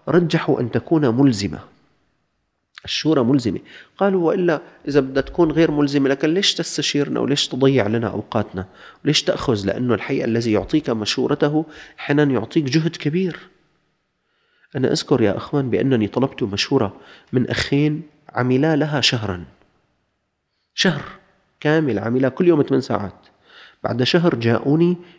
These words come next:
بدفتر فيه جواب مشورتي.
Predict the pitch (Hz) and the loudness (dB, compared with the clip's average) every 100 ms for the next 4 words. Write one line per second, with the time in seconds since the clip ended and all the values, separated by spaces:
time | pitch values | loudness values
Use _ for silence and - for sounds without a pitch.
0 | _ 117 110 131 - 98 62 - - _ | _ -2 0 0 -2 -6 -8 -10 -14 _
1 | _ _ _ _ _ _ _ _ _ _ | _ _ _ _ _ _ _ _ _ _
2 | _ _ - - 156 170 156 120 113 135 | _ _ -14 0 2 4 4 4 4 4
3 | 147 - - _ _ - 98 - 87 82 | 2 -4 -12 _ _ -8 -6 -4 -6 -8
4 | - | -14